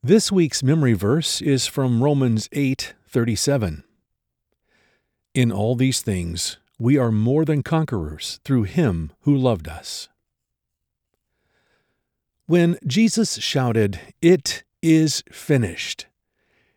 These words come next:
every demonic power was ready to celebrate the supreme victory of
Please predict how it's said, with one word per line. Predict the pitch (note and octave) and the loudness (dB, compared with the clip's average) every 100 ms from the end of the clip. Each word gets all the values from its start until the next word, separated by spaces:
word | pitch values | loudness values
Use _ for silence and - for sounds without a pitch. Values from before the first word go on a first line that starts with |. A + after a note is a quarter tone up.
| _ | _
every | C3+ D#3 E3 F#3 | -2 0 2 2
demonic | F3+ C#3+ B2 A#2+ C#3+ D3 | 2 0 0 0 -2 -4
power | B2 A2+ G2 F#2+ F#2+ | -2 0 0 -2 -2
was | A#2+ A2 | 0 0
ready | G#2 B2+ D3 A2+ | 0 0 0 0
to | A2 | -2
celebrate | - B2 A2 F#2+ F#2 - | -2 -2 -4 -6 -8 -8
the | - | -6
supreme | - C3 G2+ - F3+ F#3+ C#3+ | -4 -4 -4 -2 2 2 0
victory | C3+ D#3+ - G2 F2+ | 0 -4 -4 -4 -4
of | F#2+ | -6